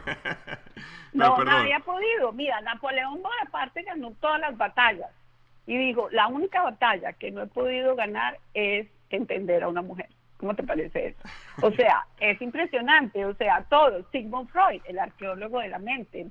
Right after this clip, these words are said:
Speaker 2: el padre del psicoanálisis, dijo, "Llevo treinta años estudiando el cerebro humano y lo único que puedo preguntar es, ¿qué quiere una mujer?". ¿Cómo te parece? O sea, eh, eh, increíble, poetas, es-, escritores, todos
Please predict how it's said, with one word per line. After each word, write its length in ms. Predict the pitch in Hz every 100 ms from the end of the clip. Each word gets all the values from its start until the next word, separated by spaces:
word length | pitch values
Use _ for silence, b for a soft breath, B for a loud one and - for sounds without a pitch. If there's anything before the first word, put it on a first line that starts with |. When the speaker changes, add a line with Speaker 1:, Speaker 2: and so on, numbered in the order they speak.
| -
Speaker 2:
el 120 | - -
padre 420 | 196 196 214 233
del 100 | 202
psicoanálisis, 800 | 202 - 180 196 214 208 208 180
dijo, 420 | 202 190 214 208 B B -
"Llevo 260 | 233 247
treinta 400 | 311 311 294 294
años 340 | 277 277 294 269
estudiando 540 | - 196 190 214 220
el 100 | 240
cerebro 420 | 214 180 175 208
humano 440 | 226 233 196 185 202 _ b b b -
y 140 | 220
lo 160 | 214 214
único 400 | 247 277 277 -
que 160 | 220
puedo 420 | - - 233 226
preguntar 580 | 240 240 202 190 190 190 -
es, 220 | 214 185 _ -
¿qué 180 | 208
quiere 420 | - 262 240 233 233
una 220 | 233 220
mujer?". 400 | 202 220 - - _ _
¿Cómo 160 | 208 226
te 100 | 320
parece? 540 | 277 190 240 226 175
O 100 | 170
sea, 380 | 208 196 190 170 - - - 208 -
eh, 340 | 226 226 208 - 220
eh, 160 | 240 -
increíble, 760 | 285 247 311 294 320 294 214 202
poetas, 760 | 233 240 269 285 240 190 190
es-, 140 | 214 208 -
escritores, 840 | 220 - 233 220 285 269 208 208
todos 280 | 269 262 269